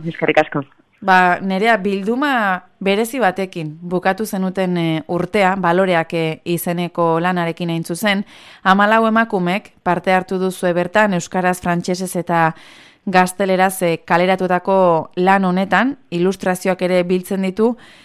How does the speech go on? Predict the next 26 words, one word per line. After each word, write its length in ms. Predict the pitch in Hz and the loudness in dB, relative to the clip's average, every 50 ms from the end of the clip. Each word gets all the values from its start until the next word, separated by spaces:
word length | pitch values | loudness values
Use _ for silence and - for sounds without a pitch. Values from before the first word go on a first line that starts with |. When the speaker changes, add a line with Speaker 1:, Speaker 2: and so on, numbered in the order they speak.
| - _ | -20 _
Speaker 2:
eta 300 | - 202 190 202 190 190 | -6 2 4 4 4 4
poemak 560 | - 196 196 214 220 214 185 160 160 - - - _ _ _ | 4 4 6 6 6 4 2 2 0 -4 -8 -20 _ _ _
dira 260 | 202 190 180 180 175 | -2 0 2 2 2
nagusi, 600 | 175 170 165 160 170 175 - - 185 160 160 165 - - | 2 2 0 0 -2 -4 -4 -6 -8 -8 -8 -10 -14 -10
ezta? 540 | - 170 165 - - 196 202 226 226 - - _ _ _ _ _ _ _ _ _ _ _ _ _ _ _ _ _ - - - - - - - _ | -8 -8 -8 0 2 2 2 2 -2 -8 -18 _ _ _ _ _ _ _ _ _ _ _ _ _ _ _ _ _ -20 -20 -20 -20 -20 -20 -20 _
Speaker 1:
Bai, 320 | - 190 185 185 175 185 196 | 4 6 8 8 8 8 6
hori 160 | 196 185 160 | 4 4 4
da. 220 | 156 170 190 220 220 - - | 4 4 4 2 -2 -6 -6
E, 280 | 180 165 160 160 160 | -2 0 0 0 0
liburu 340 | 160 165 170 185 190 190 185 | -2 -2 -4 -2 -2 -2 0
benetan, 760 | 180 175 180 180 - 190 185 185 180 185 180 175 175 170 165 | 0 0 -2 0 0 0 0 0 0 -2 -6 -8 -10 -8 -4
ba, 140 | 160 160 156 | -2 -2 0
berezia 560 | 151 160 160 170 180 - - - 175 165 160 | 0 -2 -2 -2 -4 -6 -6 -4 -2 -2 0
da, 160 | 180 220 254 | 2 2 0
hamabi 560 | 233 196 185 180 175 185 185 185 180 180 - - | 0 -2 -4 -4 -4 -4 -4 -4 -6 -6 -8 -10
emakume 760 | - 175 170 170 170 - - 175 170 170 170 170 170 165 165 165 | -12 -10 -8 -8 -10 -10 -12 -18 -10 -8 -6 -6 -6 -6 -8 -10
gipuzkoarren 640 | - 160 - 175 170 - - 165 151 156 160 165 156 | -14 -16 -16 -16 -16 -4 -2 -2 0 0 -2 -2 -4
ilustrazioak 600 | 156 160 - - - 160 - _ 165 160 156 156 - - | -8 -8 -8 -10 -14 -14 -4 _ 2 2 2 2 0 -2
jasotzen 420 | 151 147 - 170 160 - 170 160 160 | -2 -2 -2 -4 -6 -4 -6 -2 -2
baititu, 440 | 156 156 - - - - 220 233 233 - _ - - - - - - - - - | -2 -2 -2 -8 -2 0 0 0 0 -4 _ -20 -20 -20 -20 -20 -20 -10 0 2
hamabi 320 | 165 170 170 170 180 180 170 | 4 6 6 6 6 4 4
balio 460 | 170 160 170 175 190 190 175 165 - - | 2 2 2 2 0 0 0 0 -2 -6
unibertsalen 680 | - 170 165 160 160 156 151 - - 175 170 175 160 160 | -10 -10 -8 -6 -6 -6 -6 -6 -6 -6 -4 -4 -2 -4
ingurukoak, 600 | 156 160 160 170 165 160 - 170 180 202 - 175 | -4 -4 -4 -4 -6 0 2 4 4 4 2 0
eta 120 | - 151 151 156 | 0 0 0 0
ni 160 | 165 170 | -2 -2